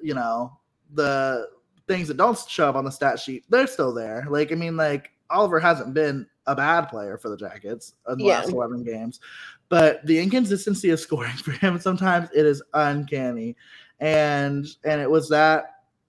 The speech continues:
Speaker 1: you know, his ability to break that, it tied the game. And then Nick Blankenburg gets his first ever N H L goal, his first ever power play goal,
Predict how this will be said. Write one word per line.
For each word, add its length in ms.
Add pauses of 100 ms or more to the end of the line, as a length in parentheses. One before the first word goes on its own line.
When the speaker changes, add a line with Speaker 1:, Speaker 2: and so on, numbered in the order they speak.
(100)
Speaker 1:
you 80
know, 80
his 140
ability 320
to 80
break 280
that, 280
it 100
tied 260
the 60
game. 420
And 180 (1040)
then 220
Nick 240
Blankenburg 560
gets 220
his 240 (600)
first 380
ever 480 (100)
N 120
H 180
L 120
goal, 360
his 180
first 260
ever 240
power 460
play 200
goal, 340